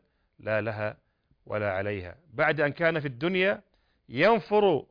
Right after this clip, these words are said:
من التشبه بالحيوانات، بل وقد يقاتل من يصفه ب-، من يصفه بها احتقاراً وازدراءً، لكنه لهول المصير الذي رآه يتمنى مثليته.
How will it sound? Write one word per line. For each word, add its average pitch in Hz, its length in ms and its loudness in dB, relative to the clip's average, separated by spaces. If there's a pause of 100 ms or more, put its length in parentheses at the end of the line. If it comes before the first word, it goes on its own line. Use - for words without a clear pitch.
(120)
من 123 100 -10
التشبه 139 680 -4
بالحيوانات، 123 680 -4 (360)
بل 151 220 2
وقد 156 480 0
يقاتل 170 640 2 (140)
من 135 200 -6
يصفه 151 480 -4
ب-، 143 500 -6 (180)
من 147 220 -4
يصفه 180 640 0
بها 160 360 0 (640)
احتقاراً 143 680 0 (180)
وازدراءً، 107 600 -6 (460)
لكنه 113 560 -8 (400)
لهول 113 400 -8
المصير 110 520 -10 (160)
الذي 101 360 -10
رآه 107 420 -4 (380)
يتمنى 110 840 -10 (240)
مثليته. 92 600 -20